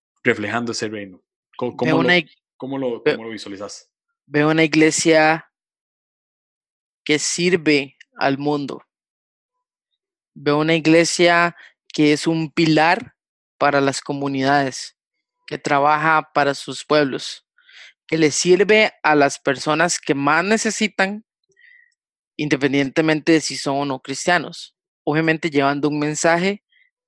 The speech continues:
Speaker 2: de que todo es a través de Jesús, pero creo que, por ejemplo, creo que ahorita, por toda esa situación que estamos viviendo a nivel mundial,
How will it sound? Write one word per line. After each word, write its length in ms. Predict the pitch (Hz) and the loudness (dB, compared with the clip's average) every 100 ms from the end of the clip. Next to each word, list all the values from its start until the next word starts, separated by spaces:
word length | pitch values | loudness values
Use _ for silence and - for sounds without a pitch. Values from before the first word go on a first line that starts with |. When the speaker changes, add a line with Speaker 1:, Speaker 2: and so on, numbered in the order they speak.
| _ | _
Speaker 2:
de 200 | 123 135 | -4 -4
que 160 | - - - | -4 -14 -2
todo 220 | 139 147 | 2 2
es 100 | 160 | 2
a 60 | 170 | 0
través 280 | 160 151 151 | 2 2 2
de 120 | 156 | -2
Jesús, 520 | 151 - 196 - - _ _ _ _ _ - | -4 -10 -10 -12 -20 _ _ _ _ _ 0
pero 760 | 143 143 139 139 135 127 - _ _ _ _ _ _ _ _ - | 2 4 4 4 2 0 -4 _ _ _ _ _ _ _ _ -10
creo 340 | - 156 170 170 | 0 4 4 2
que, 240 | 190 170 | 2 2
por 160 | - 156 | 2 -2
ejemplo, 260 | 160 139 - | -2 -2 0
creo 200 | 151 - | -2 2
que 100 | 190 | 2
ahorita, 640 | 165 170 - 175 175 - _ - | 2 0 0 2 0 -2 _ -14
por 160 | 139 | -10
toda 180 | - 147 | -2 -2
esa 160 | - 170 | -2 -6
situación 540 | - - 165 - 139 | -8 -8 -10 -8 -10
que 80 | - | -10
estamos 280 | - 147 147 | -8 -6 -4
viviendo 400 | 139 139 131 156 | -2 -2 0 -2
a 40 | |
nivel 220 | 147 135 | -2 -4
mundial, 540 | 135 143 143 135 160 | -4 -4 0 2 0